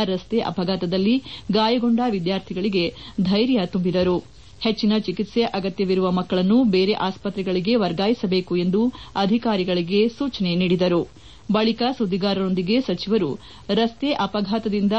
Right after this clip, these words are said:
ಬಹಳಷ್ಟು ವಿದ್ಯಾರ್ಥಿಗಳಿಗೆ ತೊಂದರೆಯಾಗಿತ್ತು. ಗಾಯಗೊಂಡವರ ಆರೋಗ್ಯ ಸುಧಾರಣೆ ಕಾಣುತ್ತಿದೆ. ಈ ಬಗ್ಗೆ ಪೊಲೀಸ್ ಪ್ರಕರಣ ದಾಖಲಾಗಿದ್ದು, ಪೊಲೀಸರು ತನಿಖೆ ನಡೆಸುತ್ತಿದ್ದಾರೆ.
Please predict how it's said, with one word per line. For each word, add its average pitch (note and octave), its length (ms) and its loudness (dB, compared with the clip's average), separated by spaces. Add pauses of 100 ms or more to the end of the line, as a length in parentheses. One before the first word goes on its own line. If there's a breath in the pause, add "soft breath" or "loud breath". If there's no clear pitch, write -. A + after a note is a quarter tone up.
ಬಹಳಷ್ಟು F#3+ 500 -2
ವಿದ್ಯಾರ್ಥಿಗಳಿಗೆ F#3 760 0
ತೊಂದರೆಯಾಗಿತ್ತು. F#3 760 0 (420 loud breath)
ಗಾಯಗೊಂಡವರ G3 640 0 (100)
ಆರೋಗ್ಯ F#3+ 400 0
ಸುಧಾರಣೆ F#3+ 500 0
ಕಾಣುತ್ತಿದೆ. F#3 500 2 (340 loud breath)
ಈ B3 120 4
ಬಗ್ಗೆ A#3+ 360 2
ಪೊಲೀಸ್ G#3 360 0
ಪ್ರಕರಣ A#3+ 420 2
ದಾಖಲಾಗಿದ್ದು, F#3+ 640 2 (340 loud breath)
ಪೊಲೀಸರು A#3+ 500 2
ತನಿಖೆ A3+ 380 0
ನಡೆಸುತ್ತಿದ್ದಾರೆ. F3+ 760 0